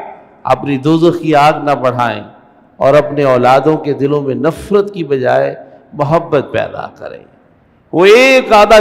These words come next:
जुमला होता है जो मैंने चार चीज़ों में अर्ज़ किया,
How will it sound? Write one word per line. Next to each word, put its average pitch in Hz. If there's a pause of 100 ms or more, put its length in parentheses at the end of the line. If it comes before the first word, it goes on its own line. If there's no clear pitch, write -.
जुमला 190
होता 170
है 175
जो 170
मैंने 170
चार 170
चीज़ों 160
में 151
अर्ज़ 135
किया, 135